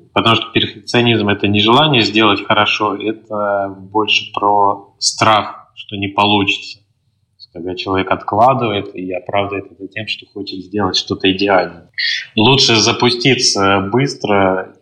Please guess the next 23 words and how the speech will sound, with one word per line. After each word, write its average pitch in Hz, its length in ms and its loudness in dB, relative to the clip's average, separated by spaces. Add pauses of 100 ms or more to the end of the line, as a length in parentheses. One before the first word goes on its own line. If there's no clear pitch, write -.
(240)
и 104 100 -8
наделать 107 500 2
ошибок, 101 540 0
а 90 60 -6
потом 98 340 -4
их - 120 -12
исправить, - 560 2
чем, 104 220 0
э, - 880 -8
долго-долго 101 1400 2 (260)
пытаться 95 500 -4
что-то 92 540 -6 (100)
сделать 101 580 2
и 98 140 -6
исправлять 92 680 0
ошибки - 460 -2
заранее. 87 560 -2 (260)
Лучше 95 500 2
всё - 240 0
начинать, 87 500 -2 (160)
чем 87 240 -2
не 82 80 -8
начинать. 82 560 -6